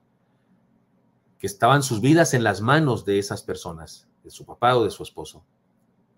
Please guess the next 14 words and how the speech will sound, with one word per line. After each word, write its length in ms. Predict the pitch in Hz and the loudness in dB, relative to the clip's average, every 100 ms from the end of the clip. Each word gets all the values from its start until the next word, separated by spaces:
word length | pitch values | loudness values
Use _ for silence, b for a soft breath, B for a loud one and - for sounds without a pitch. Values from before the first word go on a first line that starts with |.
| _ _ _ _ _ _ _ _ _ _ | _ _ _ _ _ _ _ _ _ _
Estas 300 | 131 196 196 | -2 0 2
ideas 280 | 131 156 160 | 4 4 2
absurdas, 680 | 123 - 135 95 95 - _ _ _ _ _ _ _ _ _ _ | -2 0 0 0 -8 -14 _ _ _ _ _ _ _ _ _ _
que 140 | _ 95 | _ -6
por 180 | 98 90 | -6 0
cierto 300 | 117 117 127 | 0 2 0
en 60 | |
algunos 300 | 104 104 127 | 0 -2 -2
lugares 300 | 117 110 117 | 0 2 2
del 120 | 110 | 0
mundo 300 | 107 120 107 | -4 -4 -4
todavía 300 | 104 110 110 | -2 -2 -2
quieren 200 | 110 110 | -4 -6
aplicarse, 680 | 104 95 87 117 113 - 90 | -6 -6 -8 -4 -6 -8 -14